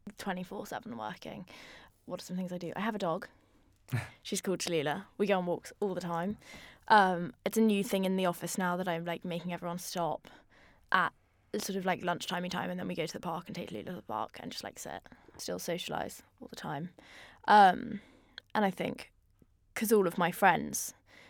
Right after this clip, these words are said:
Speaker 1: like, live the student lifestyle, like, I have to, I mean, they'll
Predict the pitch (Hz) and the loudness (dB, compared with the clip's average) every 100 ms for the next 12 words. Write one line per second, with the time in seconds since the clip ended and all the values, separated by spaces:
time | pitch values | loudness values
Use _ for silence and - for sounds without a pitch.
0 | - - 185 190 160 156 - - 180 175 | -6 2 2 4 2 0 -6 -6 -4 -4
1 | - - - - - - - - - - | -2 -4 -4 -4 -2 -2 -2 -2 -4 -4
2 | 180 180 - 180 - - - - - _ | -4 -6 -6 -6 -8 -16 -18 -20 -20 _
3 | - 190 180 165 160 | -4 0 6 6 4